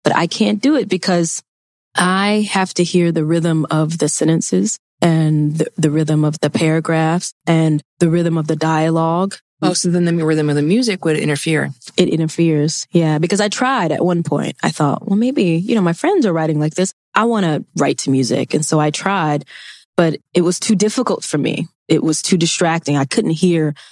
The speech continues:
Speaker 1: what was happening on the page.
Speaker 2: Is there a window?
Speaker 1: There is a window right in front of my, so I have my desk set up right in front of my window. So sometimes I look up and I'll look out my window for a second. But if I'm in a really good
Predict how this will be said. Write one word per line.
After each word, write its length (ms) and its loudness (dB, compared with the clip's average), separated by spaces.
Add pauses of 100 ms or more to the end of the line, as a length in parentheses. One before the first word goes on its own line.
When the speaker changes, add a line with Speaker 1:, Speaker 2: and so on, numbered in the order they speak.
(300)
Speaker 1:
what 240 0
was 540 -2 (380)
happening 460 0
on 120 -2
the 80 -2
page. 480 -2 (120)
Speaker 2:
Is 80 2
there 120 2
a 60 -2
window? 500 0 (440)
Speaker 1:
There 180 4
is 120 2
a 60 2
window 420 0 (280)
right 240 2
in 120 0
front 220 -2
of 100 -2
my, 180 0
so 140 -2
I 40 0
have 100 0
my 120 0
desk 360 -2
set 300 0
up 180 -2
right 280 0
in 100 -4
front 240 0
of 200 -2
my 160 2
window. 400 2
So 140 -4
sometimes 500 0
I 60 0
look 260 0
up 320 -4 (200)
and 100 2
I'll 140 0
look 200 -2
out 120 0
my 140 0
window 280 2
for 220 -2
a 40 -4
second. 380 -2
But 220 0
if 160 -4
I'm 240 2
in 100 2
a 80 2
really 300 0
good 340 -2